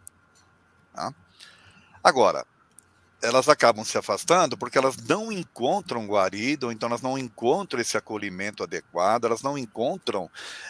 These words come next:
elas não se sentem satisfeitas aonde elas estão. E aí é natural que ela vá buscar, é, o ambiente em que ela se sinta melhor.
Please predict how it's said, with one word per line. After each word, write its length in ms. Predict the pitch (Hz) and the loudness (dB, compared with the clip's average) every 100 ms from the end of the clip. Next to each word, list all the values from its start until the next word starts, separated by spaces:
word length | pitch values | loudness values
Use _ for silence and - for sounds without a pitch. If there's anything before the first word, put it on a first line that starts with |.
| - | 0
elas 300 | 95 104 117 | 4 4 4
não 120 | 135 | 2
se 140 | 139 127 | -2 0
sentem 380 | - 151 143 | 2 2 0
satisfeitas 1160 | 135 - 127 127 - - - 147 220 - 110 90 | 4 6 6 2 0 0 4 6 6 4 -4 -2
aonde 260 | 101 98 92 | -4 -2 -4
elas 220 | 90 - | -4 -8
estão. 360 | - - - - _ _ _ _ _ _ _ _ _ _ _ _ _ _ _ | -12 -10 -12 -14 _ _ _ _ _ _ _ _ _ _ _ _ _ _ _
E 60 | 123 | 6
aí 80 | 110 | 6
é 60 | |
natural 440 | 120 127 143 120 123 | 8 4 6 6 6
que 80 | 143 | 6
ela 100 | 143 | 8
vá 140 | 131 | 8
buscar, 680 | 135 185 - 131 110 113 165 _ _ - - - | 6 0 2 8 10 8 6 _ _ -20 -20 -4
é, 520 | - 104 104 104 101 | 2 4 4 4 4
o 140 | 101 107 | 2 -2
ambiente 500 | 110 107 104 120 147 | -2 -2 -2 -4 -8
em 60 | |
que 80 | 151 | 0
ela 140 | 147 | 0
se 80 | 151 | 2
sinta 340 | - 143 139 151 | -4 -6 -2 0
melhor. 500 | 185 185 117 87 | 0 4 4 4